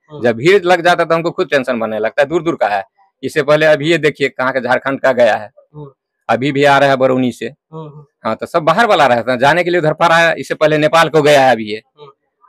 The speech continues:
Speaker 2: तो सब, सब धर फर, धर फर
Speaker 1: अभी अंदर में एक
Speaker 2: रहता है।
Speaker 1: मरीज है, वसीम भाई है, दिल्ली से आए
Speaker 2: हाँ,
Speaker 1: हैं।
Speaker 2: हाँ।
Speaker 1: वो कह रहे हैं कि YouTube पे video देख के यहाँ
Speaker 2: हाँ,
Speaker 1: तक हम आए।
Speaker 2: YouTube पर देख लिए। इससे पहले उनको और एक संबंधी था चार दिन पहले, वो भी चार दिन पर गया है, ठीक हो गया, तब इ-, इनको भेजे है वो।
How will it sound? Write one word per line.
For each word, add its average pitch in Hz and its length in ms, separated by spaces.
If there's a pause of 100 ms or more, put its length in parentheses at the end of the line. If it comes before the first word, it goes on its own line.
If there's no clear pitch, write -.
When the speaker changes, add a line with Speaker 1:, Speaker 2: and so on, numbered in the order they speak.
Speaker 2:
तो 135 100
सब, 175 180
सब 170 380
धर 139 100
फर, 156 240
धर 131 140
फर 156 120
Speaker 1:
अभी 196 100
अंदर 233 200
में 220 80
एक 226 60
Speaker 2:
रहता 214 140
है। 208 60
Speaker 1:
मरीज 202 240
है, 202 100
वसीम 180 340
भाई 185 200
है, 185 100
दिल्ली 175 280
से 170 120
आए 139 120
Speaker 2:
हाँ, 123 120
Speaker 1:
हैं। 113 60
Speaker 2:
हाँ। 131 100
Speaker 1:
वो 165 80
कह 196 140
रहे 214 120
हैं 214 120
कि 190 140
YouTube 202 240
पे 226 100
video 196 300
देख 196 180
के 196 120
यहाँ 165 140
Speaker 2:
हाँ, 143 140
Speaker 1:
तक 151 60
हम 139 120
आए। 127 80
Speaker 2:
YouTube 151 180
पर 160 120
देख 160 180
लिए। 190 220
इससे 143 240
पहले 160 200
उनको 160 240
और 160 240
एक 165 180
संबंधी 160 560
था 151 180
चार 143 180
दिन 131 140
पहले, 120 280
वो 156 420
भी 175 120
चार 165 200
दिन 160 140
पर 151 140
गया 131 220
है, 117 60
ठीक 107 260
हो 95 60
गया, 104 260
तब 160 60
इ-, 170 120
इनको 165 360
भेजे 98 280
है 92 60
वो। 90 200